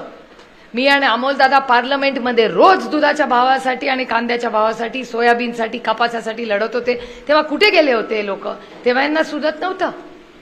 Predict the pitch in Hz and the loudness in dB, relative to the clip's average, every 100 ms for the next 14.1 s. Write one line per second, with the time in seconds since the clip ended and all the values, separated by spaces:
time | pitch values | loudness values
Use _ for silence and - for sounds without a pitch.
0 | - - - - - - - - - - | -20 -20 -20 -20 -20 -20 -20 -20 -20 0
1 | 254 294 262 294 269 349 359 320 311 - | 2 4 2 2 0 4 6 6 4 -4
2 | - - 269 277 285 294 262 - 254 285 | -10 -6 -4 -2 0 -2 -2 -4 -2 2
3 | 302 294 294 277 247 311 320 262 247 208 | 0 0 -2 -2 2 2 4 0 0 0
4 | 240 285 349 320 294 247 233 202 190 196 | 0 2 2 2 0 -4 -4 -4 -2 4
5 | 233 277 330 302 277 302 302 320 311 - | 2 4 2 4 2 2 2 -2 -4 -14
6 | - - 240 330 370 339 320 311 294 294 | -16 -2 4 4 8 8 8 2 -2 -6
7 | 269 - 240 175 - - - - - - | -6 -6 -6 -6 -14 -20 -20 -20 -20 -12
8 | - 240 262 247 226 233 240 226 277 311 | 0 0 2 0 0 0 -2 2 2 4
9 | 320 320 339 302 - 359 359 359 320 190 | 4 2 0 -2 0 -2 -2 -4 -6 -6
10 | - - - - - - 254 302 311 294 | -14 -20 -20 -20 -18 0 2 2 2 -2
11 | 311 330 330 294 - 320 320 330 330 349 | 0 -2 -2 -8 -4 -4 -2 -2 -2 0
12 | 349 311 262 277 277 285 285 294 285 254 | 2 2 2 -2 0 0 2 2 4 4
13 | 254 320 349 349 320 311 285 269 262 247 | 4 4 4 6 2 2 2 0 2 2